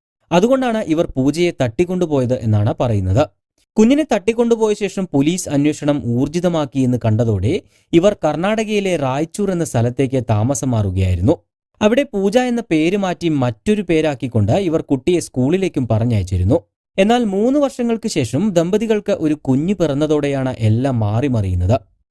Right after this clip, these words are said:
കുഞ്ഞ് ജനിച്ച ശേഷം ഇവർ പൂജയുടെ പഠനം അവസാനിപ്പിക്കുകയും എല്ലാവരും ഒരുമിച്ച് മുംബൈയിലേക്ക് തന്നെ താമസം മാറുകയും ചെയ്തു. പിന്നീട് കുഞ്ഞിനെ നോക്കുന്നതായിരുന്നു പൂജയുടെ ജോലി. ക്രൂരമായ പീഡനങ്ങളാണ് പിന്നീട് തനിക്ക് നേരിടേണ്ടി വന്നത് എന്നാണ് പൂജ പോലീസിനോട് പറഞ്ഞത്.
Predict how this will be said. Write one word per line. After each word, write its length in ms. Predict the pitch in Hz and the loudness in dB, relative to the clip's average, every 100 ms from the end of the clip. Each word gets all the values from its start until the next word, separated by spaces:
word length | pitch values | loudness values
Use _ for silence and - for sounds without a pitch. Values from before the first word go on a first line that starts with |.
| - | 2
കുഞ്ഞ് 200 | 240 302 | 4 4
ജനിച്ച 260 | 294 277 | 2 0
ശേഷം 380 | 277 262 254 233 | -2 -2 0 0
ഇവർ 200 | 208 202 - | 2 0 2
പൂജയുടെ 500 | 147 160 202 208 185 - | 0 2 2 0 -2 -2
പഠനം 400 | 120 143 170 151 | -2 0 -2 0
അവസാനിപ്പിക്കുകയും 880 | 123 117 147 160 147 123 104 123 196 | -2 0 0 0 -2 0 2 2 2
എല്ലാവരും 460 | 156 175 202 214 165 | 2 2 0 -2 -2
ഒരുമിച്ച് 420 | 143 175 165 165 | 0 -2 -2 -2
മുംബൈയിലേക്ക് 720 | 147 120 135 175 180 165 151 | 0 0 2 0 0 -2 -2
തന്നെ 160 | 143 131 | 0 0
താമസം 540 | 127 107 110 139 147 | 0 0 0 0 0
മാറുകയും 420 | 117 107 110 110 95 | 0 0 0 0 0
ചെയ്തു. 360 | 92 90 175 _ _ _ _ | 0 2 0 _ _ _ _
പിന്നീട് 360 | 202 214 262 262 | 2 4 4 2
കുഞ്ഞിനെ 360 | 190 180 233 254 | 0 0 2 2
നോക്കുന്നതായിരുന്നു 960 | 170 151 - 226 208 180 156 151 135 - | 0 0 0 0 0 0 0 -2 -2 0
പൂജയുടെ 460 | 113 120 160 131 | 0 2 2 0
ജോലി. 360 | 95 92 104 165 _ _ _ _ _ | 0 2 2 0 _ _ _ _ _
ക്രൂരമായ 520 | 185 220 285 294 262 247 | 4 6 4 2 0 -2
പീഡനങ്ങളാണ് 800 | 180 156 180 208 208 196 180 170 | 2 2 2 -2 -2 -2 -2 -2
പിന്നീട് 460 | 147 147 147 143 | 0 0 0 0
തനിക്ക് 300 | 139 123 135 | 0 0 0
നേരിടേണ്ടി 540 | 117 123 151 147 143 139 | 2 2 2 2 2 2
വന്നത് 400 | 113 120 123 - | 0 0 0 0
എന്നാണ് 300 | 107 98 139 | 0 0 -2
പൂജ 320 | - 139 147 | 0 0 0
പോലീസിനോട് 640 | 180 131 123 143 165 131 110 | -2 -2 0 0 0 0 0
പറഞ്ഞത്. 420 | 98 92 98 151 | 0 0 2 0